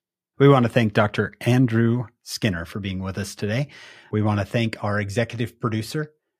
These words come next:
Shannon Sorensen. We want to thank our sponsors, David and Verla Sorensen,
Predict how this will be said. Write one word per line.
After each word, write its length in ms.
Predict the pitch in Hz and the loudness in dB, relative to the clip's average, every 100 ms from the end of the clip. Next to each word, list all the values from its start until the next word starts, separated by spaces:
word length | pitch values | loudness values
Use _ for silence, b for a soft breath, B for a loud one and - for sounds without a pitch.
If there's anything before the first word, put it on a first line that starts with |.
| _ | _
Shannon 460 | - - 117 139 143 | -12 -6 -2 -2 -2
Sorensen. 520 | - 87 80 - - | -4 -8 -10 -18 -14
We 100 | 107 | -10
want 180 | 101 98 | -6 -6
to 40 | 95 | -8
thank 320 | 101 92 95 | -8 -8 -10
our 120 | 87 | -12
sponsors, 600 | - 107 135 - 98 101 | -8 -6 -4 -6 -8 -6
David 360 | 110 110 104 95 | -4 -2 -2 -4
and 200 | 92 87 | -6 -4
Verla 300 | 117 147 101 | -4 -2 -6
Sorensen, 560 | - 92 92 - 131 | -10 -12 -10 -10 -10